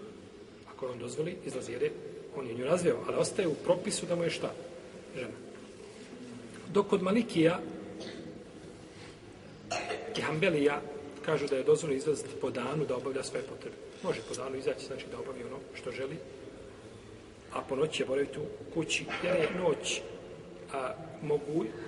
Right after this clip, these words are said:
mogućnost fesada po noći je veća nego šta po, nego po danu. Kaže Džabir, radijallahu ta'ala anhu, kaže, moja je tetka razvedena tri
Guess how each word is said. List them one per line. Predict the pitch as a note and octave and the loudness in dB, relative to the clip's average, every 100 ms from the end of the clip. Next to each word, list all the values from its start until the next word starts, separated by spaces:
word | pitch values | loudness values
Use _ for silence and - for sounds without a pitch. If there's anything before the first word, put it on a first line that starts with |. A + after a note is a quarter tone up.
| - | -2
mogućnost | D3 C#3+ F3+ - D#3 - | 0 2 0 2 0 2
fesada | C#3 - C#3+ D#3 D#3 - | 0 2 2 2 0 0
po | |
noći | C3 D#3 - | 0 0 2
je | - | 4
veća | E3 - C#3+ | 2 0 -2
nego | D3 C#3 | 0 -2
šta | - A2+ | -2 0
po, | D#3 D#3+ - - - - F#2 - D3+ | 2 2 0 -8 -10 -10 -12 -10 -6
nego | C3+ C#3 | 0 0
po | C#3+ D3 - - - - - | 2 2 2 -8 -10 -8 -6
danu. | - - - - - - - - - - | -6 -6 -10 -12 -14 -14 -14 -14 -16 2
Kaže | F3 D3 | 6 6
Džabir, | C#3 C#3 D3 - | 8 6 4 0
radijallahu | A2 A#2 C3 C#3+ - | -2 -4 -2 -2 -2
ta'ala | B2+ C3+ | -4 -4
anhu, | C#3 D3+ - - | -2 -4 -4 -2
kaže, | C#3 C3+ | 0 2
moja | B2+ D3 D3 | 2 0 2
je | C3+ - | 0 0
tetka | E3 - - | -2 0 -2
razvedena | - A#2+ C3+ D3+ D#3+ - - | -2 -2 0 2 0 -2 -6
tri | C#3+ | -4